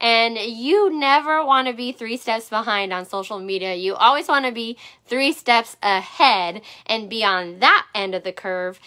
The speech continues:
And the actual, um, Facebook community helps you do that. Um, so that's one thing that I love about that. And it's going to remind you, again,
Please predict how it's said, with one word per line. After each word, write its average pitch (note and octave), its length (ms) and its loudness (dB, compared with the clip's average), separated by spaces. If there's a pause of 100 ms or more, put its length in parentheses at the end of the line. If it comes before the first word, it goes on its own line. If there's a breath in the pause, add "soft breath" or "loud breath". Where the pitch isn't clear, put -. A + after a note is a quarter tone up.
(280 loud breath)
And G3 580 0 (480)
the A3 500 -10 (100)
actual, A#3+ 1040 -2
um, E3+ 500 -4 (1160)
Facebook A3+ 560 -6
community A#3+ 760 -6
helps G3 500 -6
you F#3 300 -8 (160)
do D3+ 200 -16
that. - 260 -14 (420 loud breath)
Um, F3+ 320 -2
so A3 200 -10
that's A#3 280 2
one A3+ 240 -2
thing G#3+ 280 -8
that F#3 120 0
I E3+ 120 -2
love D#3 440 -6
about D#3+ 380 -10
that. C#3+ 240 -10 (320 loud breath)
And F#3+ 680 0
it's A3+ 180 -4
going D#4+ 340 0 (120)
to C#4+ 460 -4
remind A3 680 -4
you, B3 540 -4 (340 soft breath)
again, F#3+ 600 -4